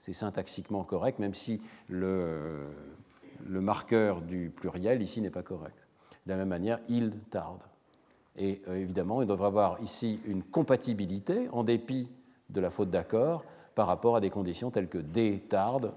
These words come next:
ou il stade. Je pense que vous avez compris la logique. Et, euh, effectivement, donc, on peut maintenant regarder l'amorçage syntaxique qui réplique l'expérience précédente lorsqu'il y a bien un accord, euh, en nombre. On retrouve les résultats précédents.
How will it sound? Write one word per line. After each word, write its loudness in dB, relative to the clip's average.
ou -4
il 0
stade. -12
Je -6
pense -4
que -4
vous 0
avez 0
compris -4
la -2
logique. -4
Et, 6
euh, 2
effectivement, 4
donc, 4
on 2
peut 4
maintenant 2
regarder 4
l'amorçage 2
syntaxique -2
qui -2
réplique 6
l'expérience 2
précédente 0
lorsqu'il 0
y 4
a 4
bien 0
un -2
accord, 2
euh, -4
en -4
nombre. 2
On -6
retrouve 0
les -4
résultats -2
précédents. -6